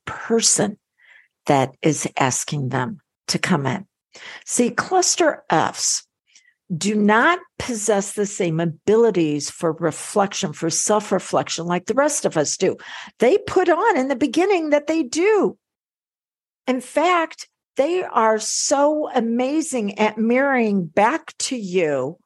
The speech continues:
everything that you've wanted, that you've desired, that you, you've been looking for. Mm-hmm. It's because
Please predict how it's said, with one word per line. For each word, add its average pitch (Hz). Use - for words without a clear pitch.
everything 254
that 202
you've 151
wanted, 226
that -
you've 143
desired, 202
that 160
you, 175
you've 160
been 147
looking 247
for. 330
Mm-hmm. 185
It's 196
because 185